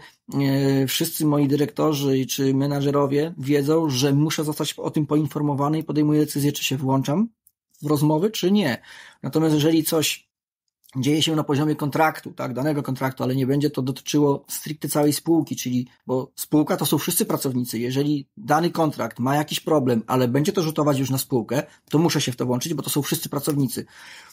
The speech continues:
Natomiast to jest ta granica. Jeżeli,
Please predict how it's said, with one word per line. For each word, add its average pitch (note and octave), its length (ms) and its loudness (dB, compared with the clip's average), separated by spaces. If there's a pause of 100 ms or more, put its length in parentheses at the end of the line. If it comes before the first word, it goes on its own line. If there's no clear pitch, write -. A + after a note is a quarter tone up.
(120)
Natomiast E3+ 460 0 (840)
to D#3+ 60 2
jest D#3+ 120 2
ta G3+ 80 2
granica. F3+ 480 -2 (320)
Jeżeli, D#3 640 0